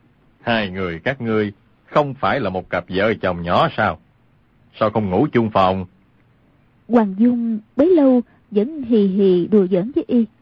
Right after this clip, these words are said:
Speaker 2: Lúc ấy bất giác đỏ bừng cả mặt, biểu môi nói: "Thất Công, người còn nói bậy nữa, sáng mai tôi không nấu thức ăn cho người đâu." Hồng Thất Công ngạc nhiên nói:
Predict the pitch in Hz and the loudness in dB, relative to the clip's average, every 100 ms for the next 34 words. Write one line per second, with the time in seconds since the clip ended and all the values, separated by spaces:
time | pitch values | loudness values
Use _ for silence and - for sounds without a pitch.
0 | _ _ _ _ - 226 - 233 254 233 | _ _ _ _ -2 0 2 2 4 2
1 | - 285 277 339 - 202 220 285 226 196 | 2 0 0 -2 0 0 0 0 0 0
2 | 165 208 294 247 - _ _ _ _ 214 | -4 -6 -2 -2 -4 _ _ _ _ 0
3 | 196 240 302 226 208 233 320 - _ _ | 2 2 2 2 2 -2 -6 -10 _ _
4 | _ _ _ _ _ _ - 440 _ - | _ _ _ _ _ _ -2 -2 _ 0
5 | 339 339 330 294 226 _ _ _ _ - | 4 4 2 -8 -12 _ _ _ _ -6
6 | 262 214 202 208 359 466 220 208 262 233 | -4 -2 -2 -2 0 2 4 2 2 0
7 | 311 381 _ _ - 330 466 339 254 262 | 0 -2 _ _ -4 -4 -2 -2 2 2
8 | 277 254 320 440 320 294 302 269 233 320 | 2 0 2 2 0 -2 0 2 4 2
9 | - _ _ _ _ _ _ _ _ - | 0 _ _ _ _ _ _ _ _ 0
10 | 202 175 330 - 240 220 202 190 226 190 | 0 2 0 2 2 2 -2 -4 -2 -2
11 | - 220 208 202 226 320 | 0 0 0 0 -2 -4